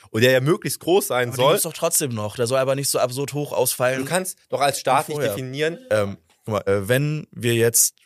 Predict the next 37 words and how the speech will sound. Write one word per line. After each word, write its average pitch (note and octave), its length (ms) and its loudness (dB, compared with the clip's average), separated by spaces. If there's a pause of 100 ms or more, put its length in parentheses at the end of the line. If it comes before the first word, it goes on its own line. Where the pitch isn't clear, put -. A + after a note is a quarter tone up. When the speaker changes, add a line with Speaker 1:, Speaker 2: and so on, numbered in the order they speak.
Speaker 2:
gerade A2 500 4
diese G#2 500 0
Steuersenkung G#2 580 0
haben F2+ 460 -6
und G2 140 -8
am F#2+ 80 -4
Ende C#3 320 0
sich A#2 180 -2
herausstellt, F2+ 680 -2 (140)
dass - 160 -4
diese - 140 -2
Steuersenkung A2+ 480 0
nicht A#2+ 160 -2
weitergegeben E2 520 -6
wird, - 220 -18 (140)
dass - 160 -2
also F#2+ 360 -4
immer B2 140 0
noch A#2 160 0
Handlungsbedarf - 580 -6
besteht - 360 -16 (480)
und C3 180 2
wir A#2 60 2
sagen G#2+ 180 0
jetzt G#2 140 -6
auch G2+ 100 -4
mal, F2+ 140 -4
eine F#2 100 -4
Übergewinnsteuer F#2 680 -2
ist - 140 -2
Quatsch, - 400 -2
äh, G2+ 300 2
die G2+ 40 -4
sollte G2 280 -2
es F#2+ 100 -4
nicht G#2 160 -8
geben. D#2 300 -8